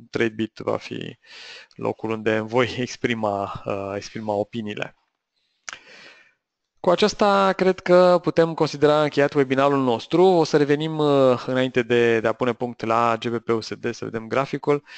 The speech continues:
Ah, piața pare că s-a oprit aici pe M cinci. Haideți să, să închidem cu totul. Um, am, uh, generat profit, uh, din nou, mă uit pe Cash Operations. Dacă se întoarce sau își revine, asta nu mai este deja problema noastră foarte mult.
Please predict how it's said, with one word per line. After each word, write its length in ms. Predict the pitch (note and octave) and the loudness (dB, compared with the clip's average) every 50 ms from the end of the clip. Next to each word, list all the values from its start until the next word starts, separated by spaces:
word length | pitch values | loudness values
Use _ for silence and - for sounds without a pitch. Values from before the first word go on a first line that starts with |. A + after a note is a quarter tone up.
| - - - _ _ _ | -20 -20 -20 _ _ _
Ah, 280 | - E3 F3 E3 C3+ A#2+ - | -4 -2 0 0 -2 -2 -4
piața 300 | - E3+ F3 - - F3+ | -2 -2 -2 0 -2 -2
pare 220 | - - F3+ F3 | -2 0 0 0
că 120 | E3+ - E3 | 0 0 0
s-a 140 | - - D#3 | 0 2 0
oprit 320 | D3 - - D#3 C#3 - | 0 0 0 -2 -2 0
aici 180 | A#2 A#2 A#2 - | -2 -2 -2 -2
pe 160 | - A2+ A2+ | -2 -2 -2
M 100 | A2+ G#2+ - | -4 -4 -6
cinci. 520 | - - A2+ G#2+ B2 D#3 - - - - _ _ _ _ _ _ _ _ _ _ _ _ _ _ _ _ _ _ _ _ _ _ _ _ _ _ _ _ _ _ - - | -6 -6 -6 -6 -8 -8 -8 -8 -8 -10 _ _ _ _ _ _ _ _ _ _ _ _ _ _ _ _ _ _ _ _ _ _ _ _ _ _ _ _ _ _ -10 -4
Haideți 400 | - C#3+ C#3 B2+ A#2 A#2 - - | -2 0 0 0 -2 -4 -4 -2
să, 440 | - A#2+ A#2 A#2 A2+ G#2+ G#2+ G#2 A2 | 0 2 2 2 2 0 0 -2 -4
să 140 | A2 - - | -6 -6 -8
închidem 440 | A#2 G#2+ - - A#2+ G#2 A2 G#2 G#2 | -8 -8 -8 -8 -6 -4 -4 -6 -6
cu 140 | - - A2 | -10 -10 -4
totul. 420 | - A#2 B2 - D#3 E3 E3+ - - - - - - - - _ _ | -2 -2 0 2 0 0 0 -2 -8 -20 -20 -20 -20 -20 -20 _ _
Um, 760 | - - C#3 C3+ C3 C3 C3 B2+ B2+ B2+ B2 B2 B2 B2 B2+ - - | -6 -2 2 2 4 4 4 4 4 2 2 0 -4 -10 -12 -8 -4
am, 260 | - C3 C3 C3 C3 | -2 -2 -2 0 -2
uh, 300 | C3 C3 B2+ B2+ B2+ A#2+ | -2 0 2 2 2 2
generat 440 | B2+ C#3 C3+ C3+ C3 B2+ - - _ | 2 2 2 2 2 0 -2 -6 _
profit, 460 | - C3+ B2+ - - A2 - _ - | -2 -2 0 -2 -4 -10 -10 _ -8
uh, 460 | B2+ A#2 G#2+ G#2+ G#2+ G#2 G#2 A2 A2 - - | -6 -4 -2 -2 -2 -2 -4 -4 -6 -10 -12
din 400 | A#2 A#2 A#2+ B2 A#2 A2+ A#2 A2+ | -14 -18 -18 -14 -10 -10 -6 -4
nou, 360 | B2 C3 C#3 C#3+ D3 C#3+ C#3+ _ _ _ | -2 0 0 -2 -4 -6 -12 _ _ _
mă 120 | - A#2+ | -10 -8
uit 160 | A#2 A#2 - | -6 -6 -6
pe 100 | - A#2 | -6 -6
Cash 320 | A2+ - - A#2+ A2+ - - | -4 -2 -2 -4 -4 -4 -6
Operations. 640 | A#2+ - - A#2 A#2 B2 A#2+ - - E3+ E3+ - _ _ _ _ _ _ _ _ _ _ _ _ | -6 -4 -2 -2 -2 -2 -2 -4 -6 -8 -8 -10 _ _ _ _ _ _ _ _ _ _ _ _
Dacă 300 | _ - - E3 E3+ E3 | _ -2 0 0 0 0
se 120 | D3+ - D#3 | -2 -2 -4
întoarce 360 | D3 - D#3+ D#3+ D#3+ - D3 | -2 0 0 0 0 -2 -4
sau 140 | - - C#3+ | -2 0 0
își 140 | C3+ - C#3 | 0 2 0
revine, 320 | C3+ C3 B2+ D3 C#3+ C#3+ | 0 0 0 -2 0 0
asta 260 | C3+ C3 B2 - - | 0 0 0 -2 -4
nu 120 | B2 B2 A#2+ | -4 -4 -4
mai 140 | A#2 A2+ | -4 -4
este 160 | A2 G#2+ - A2 | -4 -4 -6 -8
deja 260 | G#2+ A2 - A2+ G#2+ | -8 -6 -4 -4 -6
problema 420 | - - A2+ G#2+ A2+ A#2 A2+ A2 | -6 -8 -8 -8 -6 -4 -4 -2
noastră 280 | A2 A#2 A#2 - - A2+ | -2 -4 -4 -6 -8 -8
foarte 320 | - - B2 A#2 - - | -4 -2 -2 -2 -2 -4
mult. 280 | C#3 D#3+ F3+ F3+ F3+ | -4 -2 -2 -2 -2